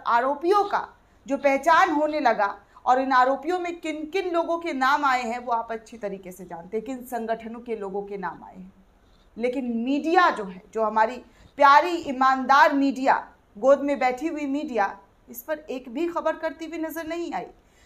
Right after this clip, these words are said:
बताते हुए नजर नहीं आई कि इस हिंसा का मास्टरमाइंड कौन था।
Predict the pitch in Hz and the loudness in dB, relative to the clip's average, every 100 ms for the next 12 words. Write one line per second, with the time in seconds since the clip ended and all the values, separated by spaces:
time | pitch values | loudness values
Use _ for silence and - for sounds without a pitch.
0 | _ 262 302 294 302 392 392 359 359 370 | _ 0 6 6 6 0 0 2 2 2
1 | 359 381 370 302 311 370 359 339 339 262 | 0 2 6 6 6 2 -4 -6 -6 -6
2 | 285 277 370 359 349 311 277 262 269 - | -6 0 2 2 2 2 4 2 2 0
3 | 320 277 233 240 226 190 185 185 | 0 2 2 0 -4 -4 -6 -14